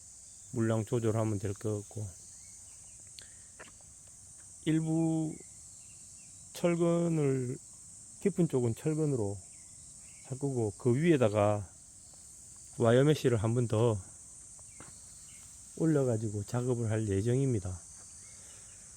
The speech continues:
그리고 앞쪽에 여기는, 음, 절단을 해가지고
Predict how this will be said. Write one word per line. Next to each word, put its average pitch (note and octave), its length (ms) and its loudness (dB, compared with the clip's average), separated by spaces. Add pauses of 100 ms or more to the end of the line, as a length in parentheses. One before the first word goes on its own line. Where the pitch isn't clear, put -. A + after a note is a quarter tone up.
(320)
그리고 E3 320 8
앞쪽에 E3+ 360 4
여기는, C#3 800 4 (1700)
음, E3 440 2 (540)
절단을 E3+ 680 8
해가지고 A#2+ 800 4